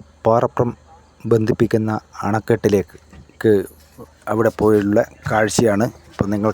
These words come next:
കാണാൻ പോകുന്നത്. അത്, അതിമനോഹരമായ സായാഹ്ന വേളയിൽ ആനന്ദിക്കാൻ പറ്റിയ ഒരിടമാണ് ഈ സ്ഥലം. അണക്കെട്ടും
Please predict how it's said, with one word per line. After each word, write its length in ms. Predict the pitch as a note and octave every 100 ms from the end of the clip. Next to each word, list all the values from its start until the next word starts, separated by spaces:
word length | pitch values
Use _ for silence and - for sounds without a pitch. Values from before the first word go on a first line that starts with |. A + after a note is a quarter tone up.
| G#2+
കാണാൻ 240 | G#2 F#2+ -
പോകുന്നത്. 360 | F#3 E3+ E2 - _ _ _ _ _ _ _ _ _ _ _ _ _ _ _ _ _ _ _ _ _ _ -
അത്, 160 | - - - A#2
അതിമനോഹരമായ 960 | A#2 C3 B2 C3 C#3+ D3 C#3+ C#3+ B2+ - - _ - -
സായാഹ്ന 540 | A#2 B2 B2+ C#3 C#3 C3
വേളയിൽ 360 | A#2+ B2+ B2 G2 - _ _ _ _ _ _ _ G#2+
ആനന്ദിക്കാൻ 580 | A#2 C3 B2+ B2+ A#2+ G2 - _ - _ _ _ _ _ - - _ _ _ -
പറ്റിയ 400 | A#2 - A#2+ A#2 - A2+
ഒരിടമാണ് 540 | G#2 G2+ G2 F#2 F#2 E2 - - - F2+
ഈ 40 | -
സ്ഥലം. 260 | E2 D2+ - F2+
അണക്കെട്ടും 480 | G2+ - F#2 C3+